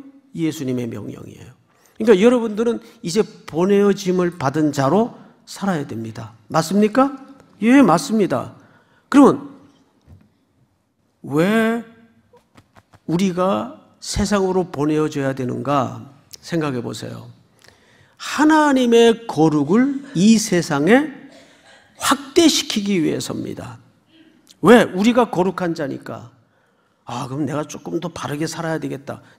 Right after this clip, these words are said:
당연히 그렇지만 그보다 더 훨씬 근본적인 문제는 뭐냐면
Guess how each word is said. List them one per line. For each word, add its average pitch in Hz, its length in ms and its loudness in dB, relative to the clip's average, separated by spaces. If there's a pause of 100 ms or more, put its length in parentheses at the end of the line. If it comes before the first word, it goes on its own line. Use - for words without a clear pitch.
당연히 151 400 -2
그렇지만 143 680 -4 (340)
그보다 151 520 -6
더 160 180 -4
훨씬 214 440 -8
근본적인 143 600 -4
문제는 120 400 -8
뭐냐면 123 920 -8